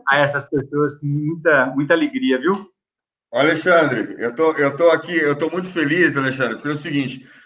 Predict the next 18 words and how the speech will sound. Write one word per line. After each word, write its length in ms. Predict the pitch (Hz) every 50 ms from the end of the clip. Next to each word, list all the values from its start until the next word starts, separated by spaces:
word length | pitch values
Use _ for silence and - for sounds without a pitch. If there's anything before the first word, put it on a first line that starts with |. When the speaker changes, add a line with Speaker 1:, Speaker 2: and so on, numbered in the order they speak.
| _ _
Speaker 2:
primeiro 360 | - 139 143 160 185 202 196
porque 260 | 196 196 180 190 190
quando 240 | 190 190 190 185 180
você 300 | 170 170 - - 185 170
escuta 320 | 165 - 175 170 165 165
a 40 | 147
Lilian 320 | 147 143 147 139 143 135 135
falando, 400 | 135 131 127 131 143 151 165 160
vocês 320 | 160 165 160 175 170 160
entendem 680 | 165 160 143 123 135 143 151 160 160 156 160 160 147 - - _ _ _ _ _ _ _
porque 320 | - 143 143 127 135 151
eu, 260 | 160 160 175 175 - 123
eu, 240 | 135 139 147 143 -
eu, 280 | 143 143 147 151 156 156 139 139
eu, 240 | 143 143 147 151 147
eu 240 | 147 - 135 139
a 120 | 143 139 131
tenho, 560 | - - 147 156 170 180 175 175 180 175 -